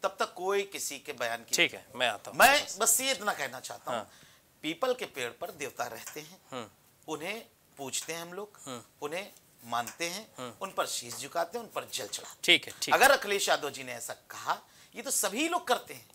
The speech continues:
Speaker 2: ठीक है, मैं आता हूँ आपके
Speaker 1: पीपल
Speaker 2: पास।
Speaker 1: पर देवता हमारे
Speaker 2: ठीक,
Speaker 1: रहते हैं,
Speaker 2: thank you।
Speaker 1: इंसान नहीं रहते।
Speaker 2: Thank you, मैं आता हूँ। विवेक श्रीवास्तव जी हमारे साथ बीजेपी से हैं। आ, विवेक जी, आप अखिलेश यादव के इस बयान को किस नज़र से देखते हैं? रज़ी हसन ने कहा कि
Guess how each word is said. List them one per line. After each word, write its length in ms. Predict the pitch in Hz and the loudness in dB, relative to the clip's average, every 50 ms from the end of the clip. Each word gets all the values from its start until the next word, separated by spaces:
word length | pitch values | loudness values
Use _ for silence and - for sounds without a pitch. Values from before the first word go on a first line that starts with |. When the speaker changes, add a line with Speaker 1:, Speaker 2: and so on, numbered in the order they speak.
| - | -4
Speaker 2:
ठीक 240 | - 175 175 117 - | 0 0 0 0 0
है, 60 | 117 | -4
मैं 160 | 110 127 135 123 | 0 2 4 4
आता 220 | 107 101 - 104 | 2 0 -4 -10
हूँ 80 | 98 95 | -12 -10
आपके 140 | - - | -10 -10
Speaker 1:
पीपल 180 | 143 - - 226 | -6 0 2 2
Speaker 2:
पास। 100 | 247 247 | 4 6
Speaker 1:
पर 120 | - 285 | 4 4
देवता 320 | 269 202 202 196 190 - 285 | 4 2 0 2 8 10 10
हमारे 300 | 302 277 294 302 294 285 | 10 10 10 8 8 8
Speaker 2:
ठीक, 80 | 262 | 6
Speaker 1:
रहते 200 | 254 220 - 214 | 6 4 4 6
हैं, 60 | 190 165 | 6 6
Speaker 2:
thank 100 | 165 - | 6 8
you। 60 | - | 8
Speaker 1:
इंसान 160 | 247 269 262 | 8 8 8
नहीं 140 | 254 269 262 | 6 4 2
रहते। 280 | 226 185 160 - - | 2 2 0 0 2
Speaker 2:
Thank 260 | 135 143 147 135 - - | 2 4 2 2 -2 -6
you, 80 | 110 117 | -6 -4
मैं 80 | 117 | -4
आता 220 | 107 98 - - 98 | -4 -4 -6 -12 -12
हूँ। 160 | - 110 113 | -12 -10 -8
विवेक 220 | 123 139 160 147 | -4 -2 -2 0
श्रीवास्तव 320 | - - 139 123 - - 143 | 0 0 0 0 0 0 0
जी 80 | 139 | 0
हमारे 180 | 131 123 117 - | 0 -2 -2 -4
साथ 100 | - 117 | -6 -8
बीजेपी 300 | 107 107 110 107 - 117 | -8 -8 -10 -8 -6 -6
से 140 | - - 110 | -6 -6 -8
हैं। 80 | 107 - - - - - - - - 147 | -10 -12 -14 -14 -12 -12 -14 0 6 6
आ, 80 | 143 135 | 6 8
विवेक 280 | 151 160 165 190 190 | 8 10 10 10 10
जी, 240 | 165 190 214 202 - - - - - - - - - - - | 10 8 8 6 6 0 -8 -12 -12 -12 -12 -12 -12 4 10
आप 200 | - 170 180 - | 10 10 10 10
अखिलेश 320 | 160 - 156 160 151 - | 6 0 0 0 2 2
यादव 200 | 160 151 156 160 | 2 0 0 -2
के 80 | 151 165 | -2 -2
इस 80 | 156 143 | -2 0
बयान 280 | 131 131 127 135 139 | 2 4 4 4 2
को 100 | 135 151 | -2 -6
किस 220 | 135 - 139 - 131 | -8 -6 -4 -4 -4
नज़र 200 | 123 120 139 131 | -4 -4 -4 -6
से 160 | 117 135 127 | -6 -4 -4
देखते 260 | 123 113 - - 131 | -4 -6 -4 -4 -2
हैं? 60 | 123 | 0
रज़ी 200 | 123 123 117 131 | 0 0 0 0
हसन 200 | 127 123 - 135 | -2 -2 -2 -2
ने 100 | 127 127 | -2 -2
कहा 220 | 123 - 120 123 127 | -2 -2 -2 -2 -2
कि 100 | 127 | -4